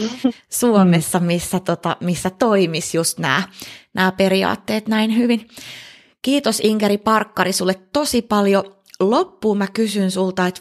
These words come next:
Speaker 2: voiko tällaisiin tilanteisiin jotenkin valmistautua? Onko jotain, mitä, mitä niinku pitäisi, pitäisi miettiä, miettiä, että et miten, miten vois valmistautua siihen, että jos joutuukin johonkin tosi vaikeeseen tilanteeseen?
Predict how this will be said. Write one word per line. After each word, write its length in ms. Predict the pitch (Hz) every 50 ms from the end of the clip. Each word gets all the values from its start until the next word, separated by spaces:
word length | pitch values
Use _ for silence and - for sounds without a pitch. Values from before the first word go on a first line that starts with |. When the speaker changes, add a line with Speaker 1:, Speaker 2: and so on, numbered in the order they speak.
| - 196
Speaker 2:
voiko 500 | 233 269 277 277 262 226 202 - - 185
tällaisiin 800 | 185 - 190 190 190 180 175 170 175 - - - 180 180 180 175
tilanteisiin 880 | - 190 185 190 180 180 190 208 - - - - 202 - 226 185 180 202
jotenkin 680 | 196 190 196 202 - 202 202 196 214 190 196 208 208
valmistautua? 880 | 214 202 190 175 147 101 - 196 - - - - - - - - - - -
Onko 300 | - 220 220 214 214 208
jotain, 520 | 202 220 214 214 214 - - 160 143 139
mitä, 300 | 135 - - - - - _ _
mitä 260 | 196 185 185 185 190
niinku 220 | 185 202 196 - -
pitäisi, 540 | _ - 180 - 113 110 110 - - - _ _ _ _ _ _ _ _
pitäisi 480 | - 185 185 185 175 170 185 - - 202
miettiä, 640 | 208 214 208 180 180 190 - _ _ - - - 196 - - - - - - - - - - _ _ _ _
miettiä, 560 | - 208 185 185 202 - - _ - - 85 - -
että 160 | 202 - _ _
et 160 | - 190 190 -
miten, 360 | 185 185 185 180 156 - - -
miten 340 | - 240 240 226 208 180 196
vois 280 | 180 170 190 190 - 180
valmistautua 840 | 196 190 175 175 - - 208 - - - - - - - - - 214
siihen, 500 | - - - - - - 196 196 226 214
että 260 | 202 - _ - - - - -
jos 240 | - 185 - -
joutuukin 520 | - - 71 - - - 87 - - - -
johonkin 340 | - 202 214 208 214 208 -
tosi 220 | - 117 - - -
vaikeeseen 640 | 101 - 90 98 - - - - - - 98 - 214
tilanteeseen? 680 | - 107 - - 226 208 - - - - - - -